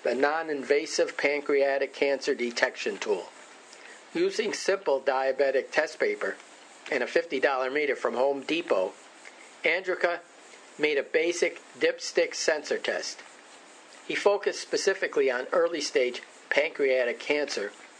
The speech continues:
after losing an uncle to the disease. He said the idea just came to him, to him one day in biology class. He also points out that blood tests are the only effective way to diagnose this disease in routine screenings.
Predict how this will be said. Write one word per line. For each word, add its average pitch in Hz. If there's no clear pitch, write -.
after 135
losing 156
an 139
uncle 147
to 131
the 120
disease. 117
He 190
said 226
the 214
idea 156
just 143
came 175
to 160
him, -
to 151
him 131
one 175
day 139
in 131
biology 147
class. -
He 233
also 208
points 135
out 113
that 147
blood 180
tests 117
are 127
the 113
only 175
effective 156
way 123
to -
diagnose 135
this 127
disease 123
in 120
routine 139
screenings. -